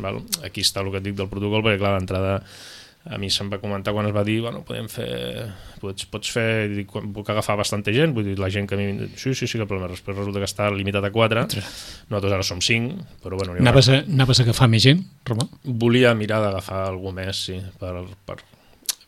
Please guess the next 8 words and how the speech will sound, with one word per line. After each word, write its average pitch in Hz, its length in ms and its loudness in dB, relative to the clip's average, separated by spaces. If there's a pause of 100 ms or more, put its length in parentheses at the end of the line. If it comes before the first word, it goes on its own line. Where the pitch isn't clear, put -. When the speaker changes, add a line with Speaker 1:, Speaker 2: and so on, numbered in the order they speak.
(100)
Speaker 1:
per - 160 -12
altres 92 400 -8
temes, 104 400 -2
altres 95 240 -8
coses, 98 400 -4
per, 90 220 -8 (1400)
perquè, 95 380 -6 (920)
perquè 90 260 -10